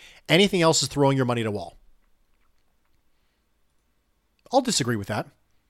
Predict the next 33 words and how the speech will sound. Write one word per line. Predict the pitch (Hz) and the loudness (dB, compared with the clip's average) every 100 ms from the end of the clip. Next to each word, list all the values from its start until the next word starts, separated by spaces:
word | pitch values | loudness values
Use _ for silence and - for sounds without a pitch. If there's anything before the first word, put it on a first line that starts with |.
| _ _ _ _ _ _ _ - | _ _ _ _ _ _ _ -4
I'll | 269 | 0
disagree | 294 285 190 175 | 2 2 2 2
with | 139 | 2
that, | 160 | 0
and | 165 | 0
here's | 190 170 | -2 -2
why. | 202 110 - _ _ - - | -4 -4 -12 _ _ -8 0
I | |
think | 180 254 233 | 2 2 -2
that | 190 | 0
the | 185 180 - _ _ _ _ _ - | 2 2 -2 _ _ _ _ _ 2
Isaiah | 170 165 254 | 4 4 2
McKenzie | 247 - 208 165 147 139 | 0 -2 -2 0 -2 -2
to | - 214 | -2 -2
Andre | 170 185 185 | -2 0 0
Roberts | 151 147 156 165 | 2 2 0 -2
swing | - - 147 151 208 226 _ _ _ _ _ _ _ _ _ | -2 0 2 2 0 -8 _ _ _ _ _ _ _ _ _
is | 170 - | 4 4
significant | 170 170 247 185 196 151 | 2 0 0 2 0 0
enough, | 131 165 90 - - - _ - - | 0 0 -2 -8 -18 -20 _ -20 2
and | 233 311 196 147 143 - - | 4 6 6 4 0 -8 -2
the | 151 | 0
market | 139 175 247 285 262 | 2 4 4 2 0
for | - 208 | -2 -2
return | 185 - 214 196 | -2 -4 -4 0
specialists | - - 285 - 175 156 | 0 2 0 2 -2 0
is | 160 131 | -2 -2
depressed | 139 135 - 214 330 - - - | -6 -6 -2 2 2 0 -4 -8
enough | 127 - - - - _ _ _ _ _ _ _ _ | -6 -6 -12 -18 -20 _ _ _ _ _ _ _ _
that | - 190 | 4 4
it's | 151 | 4
worth | 135 190 202 - | 2 4 2 -2
paying | 175 190 180 170 | 0 2 2 0